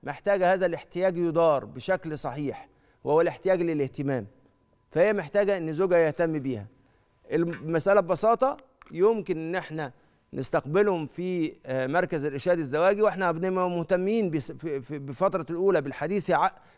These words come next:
بالحديث الزواج، لأن ال-، إحنا عندنا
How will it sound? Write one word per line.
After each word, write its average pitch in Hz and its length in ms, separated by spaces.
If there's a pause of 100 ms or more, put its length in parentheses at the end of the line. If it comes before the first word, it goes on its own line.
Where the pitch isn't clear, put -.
بالحديث 160 460
الزواج، 170 380 (280)
لأن 165 240
ال-، 156 200 (160)
إحنا 147 220
عندنا 208 480